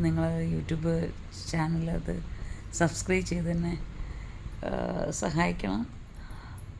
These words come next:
ആഹ്, എന്ന് ഞാൻ അപേക്ഷിക്കുന്നു. ആഹ്, നിങ്ങൾക്ക്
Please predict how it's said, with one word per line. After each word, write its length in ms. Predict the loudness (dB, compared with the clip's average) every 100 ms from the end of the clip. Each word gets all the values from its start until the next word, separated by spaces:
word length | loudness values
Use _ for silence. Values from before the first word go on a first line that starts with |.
| -4
ആഹ്, 580 | -2 0 -2 -2 -6 -8 -8 -12 -12 -12 -12 -10 -10 -4
എന്ന് 140 | 0 2
ഞാൻ 140 | 4 2
അപേക്ഷിക്കുന്നു. 600 | 0 -4 -8 -6 -2 -2 -4 -8 -8 -10 -8 -10 -10 -10 -10 -10 -8
ആഹ്, 520 | -8 -8 -6 -6 -6 -10 -12 -12 -14 -12 -12 -12 -12 -10 -10 -10 -10 -12 -12 -8 -4 -4 -4 -2
നിങ്ങൾക്ക് 520 | 0 4 8 8 6